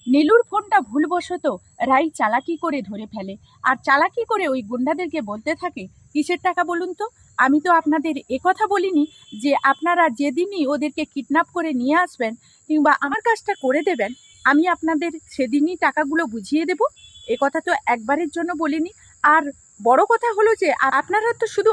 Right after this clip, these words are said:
আমার কথা শুনে কাজ করেননি, আমার পাশাপাশি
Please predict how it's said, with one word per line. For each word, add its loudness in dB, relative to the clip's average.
আমার 2
কথা 0
শুনে -8
কাজ 0
করেননি, 0
আমার 4
পাশাপাশি 0